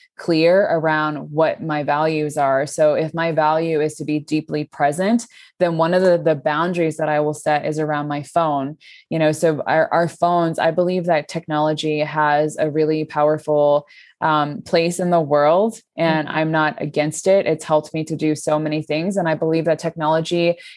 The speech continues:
Speaker 1: is meant to help us be better human beings. However,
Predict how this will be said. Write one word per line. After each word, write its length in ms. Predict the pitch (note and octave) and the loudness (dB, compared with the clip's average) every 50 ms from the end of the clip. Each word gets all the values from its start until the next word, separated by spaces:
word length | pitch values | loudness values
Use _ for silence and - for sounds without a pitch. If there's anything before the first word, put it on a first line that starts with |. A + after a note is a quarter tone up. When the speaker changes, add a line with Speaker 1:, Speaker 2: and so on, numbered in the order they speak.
| _ - | _ 0
Speaker 1:
is 220 | - F3 E3 E3 | 0 0 2 0
meant 220 | E3+ E3 E3 E3+ - | 0 0 0 -2 -2
to 140 | - E3+ | -2 -2
help 320 | D3 - - F3 F3 F3 - | -2 0 0 0 2 2 2
us 180 | F3 E3 - | 0 0 0
be 140 | - E3+ E3 | -2 -4 -2
better 300 | D#3 E3 D#3 D#3 D#3+ D#3 | 0 2 2 2 2 0
human 420 | D#3 D#3+ - D#3 D#3 D3+ D3 D3+ C#3+ | -2 -4 -6 -6 -6 -4 -6 -6 -4
beings. 560 | E3+ E3+ F#3+ G3+ G3 E3+ C#3 B2+ D3 D#3 - | -2 -2 0 0 -2 -2 -4 -4 -6 -8 -6
However, 720 | - E3 D#3 E3 F3+ G#3 F#3+ F3 D#3+ D3+ D3+ D#3 F#3+ G3+ | -2 0 2 2 2 2 2 2 2 4 4 2 0 -2